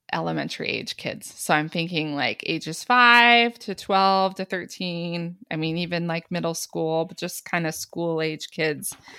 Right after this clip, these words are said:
And that is to schedule consistent tech talks.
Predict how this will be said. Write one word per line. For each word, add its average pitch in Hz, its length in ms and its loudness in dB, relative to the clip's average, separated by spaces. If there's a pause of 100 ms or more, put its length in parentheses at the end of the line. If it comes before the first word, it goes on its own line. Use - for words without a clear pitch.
(320)
And 185 160 2
that 180 220 4
is 185 240 -2 (120)
to 202 120 -2
schedule 180 840 0
consistent - 840 -4
tech - 300 -4
talks. - 580 -6